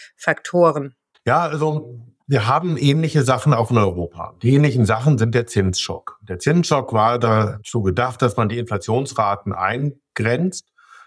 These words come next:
Speaker 2: wieder zurückholt. Und das ist in den U S A genauso wie in Europa ein Problem gewesen. Also sind dort die Zinssteigerungen, äh, in eine Richtung ähnlich schnell, ähnlich erheblich und ähnlich belastend für die Immobilienwirtschaft.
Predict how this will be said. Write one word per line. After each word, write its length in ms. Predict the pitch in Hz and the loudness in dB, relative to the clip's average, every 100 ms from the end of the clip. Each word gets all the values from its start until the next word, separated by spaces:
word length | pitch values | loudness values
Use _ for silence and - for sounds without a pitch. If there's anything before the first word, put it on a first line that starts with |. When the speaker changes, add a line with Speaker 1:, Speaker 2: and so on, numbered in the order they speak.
| - | 0
Speaker 2:
wieder 180 | 120 101 | 2 2
zurückholt. 640 | 104 117 - 143 160 165 | 0 -2 -2 -2 -2 0
Und 160 | 139 110 | 0 0
das 160 | 117 | 0
ist 160 | 143 127 | 0 -2
in 80 | 131 | 0
den 220 | 123 131 | 0 0
U 80 | 123 | -4
S 100 | 110 | 0
A 160 | 104 | 0
genauso 540 | 110 117 98 120 123 110 | 2 2 0 0 -4 -4
wie 120 | 113 | -2
in 120 | 113 | -2
Europa 460 | 110 92 92 - 87 | -2 -4 -8 -10 -16
ein 100 | - _ | -16 _
Problem 320 | _ - 104 120 | _ -8 -4 -2
gewesen. 420 | 120 127 131 131 | 0 0 0 0
Also 220 | 107 107 | -2 -2
sind 200 | 110 110 | -2 0
dort 180 | 113 120 | -2 -2
die 100 | 120 | -6
Zinssteigerungen, 920 | - 131 127 120 117 113 113 117 120 - _ _ - | -2 -2 0 -2 -2 -2 -2 0 -2 -6 _ _ 0
äh, 240 | 139 151 | 2 4
in 80 | 160 | 2
eine 260 | 131 160 127 | 2 0 -2
Richtung 380 | 131 - 151 | -2 0 0
ähnlich 340 | 131 131 147 - | 0 -2 -2 -4
schnell, 520 | 123 113 123 120 - | 0 2 2 0 -4
ähnlich 300 | 131 123 123 | -2 -2 -2
erheblich 440 | 113 101 113 143 135 | -2 -4 -4 -6 -8
und 120 | 123 | -6
ähnlich 280 | 123 120 117 | -2 -2 0
belastend 520 | 104 92 - 127 113 | -2 -2 -4 -10 -8
für 80 | 123 | -6
die 60 | |
Immobilienwirtschaft. 760 | 143 123 101 87 85 - - | -2 0 0 0 -4 -14 -20